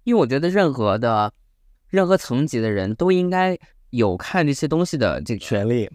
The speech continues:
Speaker 1: 权利以及途径。那，那他想消费这些途径的时候，你就是消费不到，即便是他有钱，他想，想去看正版的，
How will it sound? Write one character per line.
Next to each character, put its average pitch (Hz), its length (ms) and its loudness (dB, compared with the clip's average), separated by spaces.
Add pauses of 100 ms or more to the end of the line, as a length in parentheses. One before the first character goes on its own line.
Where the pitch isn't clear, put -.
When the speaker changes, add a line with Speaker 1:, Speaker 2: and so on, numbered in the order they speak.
(480)
Speaker 1:
权 - 200 2
利 170 100 2
以 147 80 2
及 131 140 -2
途 104 260 -6
径。 143 220 0 (460)
那， 226 220 2
那 190 260 0
他 196 200 -2
想 123 240 -4
消 170 160 0
费 180 120 2
这 160 100 0
些 165 80 -4
途 - 180 -6
径 147 160 -2
的 135 60 0
时 120 100 -6
候， 151 40 -2
你 143 120 0
就 214 160 0
是 180 140 -6
消 196 180 0
费 196 140 0
不 135 100 -6
到， 160 220 2
即 151 160 -6
便 196 160 4
是 175 140 -6
他 175 80 -2
有 123 160 2
钱， 110 180 -6
他 156 100 0
想， - 360 -8
想 92 340 -6
去 139 100 -8
看 180 200 0
正 165 260 0
版 107 240 0
的， 50 140 -8